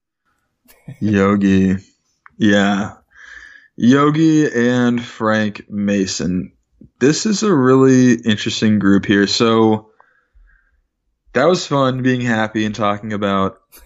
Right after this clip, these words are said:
Speaker 2: a good
Speaker 1: <laughs>
Speaker 2: point guard. I don't know. I mean,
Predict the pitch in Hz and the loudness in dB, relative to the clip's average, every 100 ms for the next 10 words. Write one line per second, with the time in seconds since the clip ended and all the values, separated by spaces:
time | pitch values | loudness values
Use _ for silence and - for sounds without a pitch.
0 | _ 165 95 107 107 98 - 101 101 104 | _ -8 -6 -2 -2 -4 -4 -4 -2 -2
1 | 101 98 _ _ _ _ _ - 147 180 | -2 -4 _ _ _ _ _ -4 0 0
2 | 185 196 113 95 117 135 143 139 135 120 | 0 -2 -2 -4 -4 -2 -2 -2 -4 -8